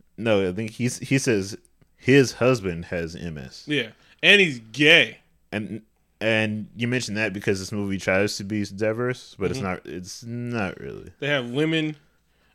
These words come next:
Speaker 2: an Asian, and Jennifer Tilly, and a Mexican dude, 'cause his name's Carlos. So then she meets the first one of the crazies, Angela, and she's, she's like, <laughs> was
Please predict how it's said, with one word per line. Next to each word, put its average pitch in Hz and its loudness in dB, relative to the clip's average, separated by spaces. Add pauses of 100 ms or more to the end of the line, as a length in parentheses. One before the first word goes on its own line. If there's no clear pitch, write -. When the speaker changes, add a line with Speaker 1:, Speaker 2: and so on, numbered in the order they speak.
(100)
Speaker 2:
an 131 -8
Asian, 127 -2 (1400)
and 113 -14
Jennifer 117 -8
Tilly, - -12 (640)
and 135 -2
a 131 -4
Mexican 113 -6
dude, 104 -16 (100)
'cause - -20 (100)
his - -18
name's 104 -12
Carlos. - -16 (1500)
So 190 8
then 214 4
she 226 0
meets 202 0
the 185 -6
first 214 6
one 190 0
of 165 -2
the 156 0
crazies, 165 0
Angela, 214 2 (500)
and 147 0
she's, 170 -4 (100)
she's - -4
like, 143 -2
<laughs> - -14
was 131 -10